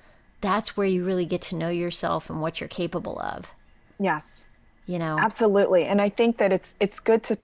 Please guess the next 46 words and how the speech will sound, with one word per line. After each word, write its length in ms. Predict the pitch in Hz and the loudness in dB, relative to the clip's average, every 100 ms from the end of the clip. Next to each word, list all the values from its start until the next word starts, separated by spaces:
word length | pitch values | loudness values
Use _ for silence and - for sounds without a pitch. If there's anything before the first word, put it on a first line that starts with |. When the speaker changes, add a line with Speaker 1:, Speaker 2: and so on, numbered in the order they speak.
| - | -12
Speaker 2:
try 320 | - 196 196 | -4 2 2
to 100 | 202 | 2
step 380 | 185 - 185 175 | 0 -2 -4 0
outside 400 | 180 - 170 165 | -2 0 0 2
of 80 | 175 | 0
yourself 320 | 160 - 156 | -2 -4 -10
and 80 | 160 | -10
have 220 | - 165 | -10 -10
perspective. 640 | - 160 - 208 202 170 160 | -8 -10 -6 -6 -4 -8 -6
You 80 | 160 | -8
know, 300 | 165 160 160 - - - _ - | -8 -8 -12 -18 -20 -20 _ 2
there 80 | 190 | 2
are 60 | |
some 180 | 196 202 | 4 0
people 320 | - 196 196 | 0 2 0
who 160 | 175 175 | 2 0
are 140 | 170 | 0
in 80 | 170 | -2
academia 640 | 156 165 156 170 170 170 165 | -6 -8 -6 -6 -6 -6 -6
and 140 | 165 | -8
just 240 | 160 160 175 | -8 -8 -2
running 300 | 165 170 165 | -2 -2 -4
this 160 | 156 | -6
sort 200 | - 160 | -4 -2
of, 200 | 160 156 | -2 -2
like, 320 | 160 156 - - - - _ _ - - - _ - | 0 -2 -4 -16 -20 -20 _ _ -16 -16 -20 _ -6
just 200 | 180 - | -6 -4
climbing 420 | - 190 175 180 | -6 -2 0 0
the 100 | 165 | 0
ladder, 420 | 170 190 196 151 | 2 2 0 -2
right? 380 | 151 165 202 220 - | -2 0 0 -2 -6
You 100 | 185 | -6
know, 460 | 165 151 165 175 185 _ _ - _ | -4 -4 -4 -6 -12 _ _ -20 _
promotion 640 | - 175 196 202 180 165 | -6 0 0 0 -6 -6
and 160 | 156 156 | -8 -8
tenure 560 | 185 196 190 165 147 | -4 -2 0 -2 -4
and 100 | 147 | -6
that 160 | 160 185 | -6 -6
sort 200 | - 160 | -4 -4
of 80 | 156 | -4
thing. 180 | 156 160 | -6 -6
And 140 | 156 | -8
then 100 | 156 | -10
you've 120 | 156 | -10
got 200 | - 156 | -10 -8
this 260 | 156 156 | -8 -10